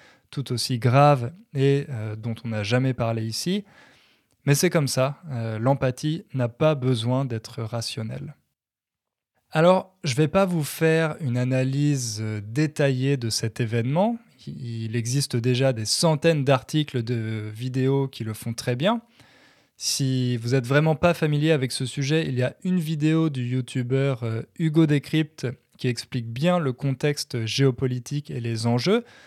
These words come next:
Donc je vous invite à la regarder avant d'écouter la suite de cet épisode. Euh, je vais mettre le lien d'ailleurs sur, euh, la page de l'épisode, sur, euh, innerfrench point com. Nous, l'avantage qu'on a chez Inner French,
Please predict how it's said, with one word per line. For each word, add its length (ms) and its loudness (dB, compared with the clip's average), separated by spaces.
Donc 160 4
je 80 -2
vous 200 2
invite 360 2
à 80 -2
la 160 4
regarder 540 2
avant 440 2
d'écouter 480 0
la 120 -2
suite 440 -4
de 100 -4
cet 260 -6
épisode. 680 -2
Euh, 140 -4
je 80 -6
vais 80 4
mettre 340 2
le 140 2
lien 260 2
d'ailleurs 420 0
sur, 340 -6
euh, 220 -8
la 200 -2
page 240 -2
de 100 -2
l'épisode, 540 -4
sur, 260 -6
euh, 220 -8
innerfrench 500 -4
point 160 -6
com. 400 2
Nous, 240 4
l'avantage 560 6
qu'on 200 0
a 160 4
chez 180 0
Inner 220 2
French, 440 2